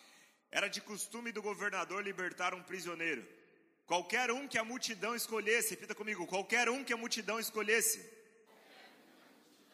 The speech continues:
Glória a Deus, verso dezesseis. "Nesse ano, havia um prisioneiro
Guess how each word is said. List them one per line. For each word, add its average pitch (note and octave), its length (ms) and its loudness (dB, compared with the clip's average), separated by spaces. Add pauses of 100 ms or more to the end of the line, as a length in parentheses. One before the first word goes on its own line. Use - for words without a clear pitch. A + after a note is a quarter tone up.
(760)
Glória F3 220 6
a F#3+ 40 2
Deus, G3 260 4
verso F#3 260 2
dezesseis. F3+ 540 0
"Nesse A3 360 2
ano, A#3+ 400 2 (100)
havia F#3+ 420 2
um A#3+ 100 0
prisioneiro A3+ 800 2